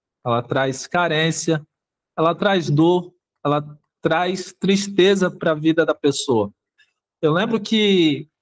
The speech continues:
quando eu chegava Dia dos Pais, vou compartilhar com vocês aqui,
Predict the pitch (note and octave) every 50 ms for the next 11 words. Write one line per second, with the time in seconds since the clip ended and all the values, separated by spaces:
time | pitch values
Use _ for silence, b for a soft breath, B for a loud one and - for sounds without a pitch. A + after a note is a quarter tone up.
0 | _ - - E3+ F#3+ F#3+ G3+ - G3 G#3 G#3+ A3 A3 G3+ F#3 F#3+ F3+ E3+ D#3 D3
1 | - - - - F3 F3+ G3 F3+ C#3+ G#2+ - - - - - _ _ - B2+ C3+
2 | C3+ - D#3+ C#3+ F3 D#3 D3+ - D#3 D3+ C#3+ C#3+ D3 - D3 C#3+ C#3 B2+ - -
3 | D3 C#3 C3 A#2 A#2+ A#2 - - F#3+ G3 G3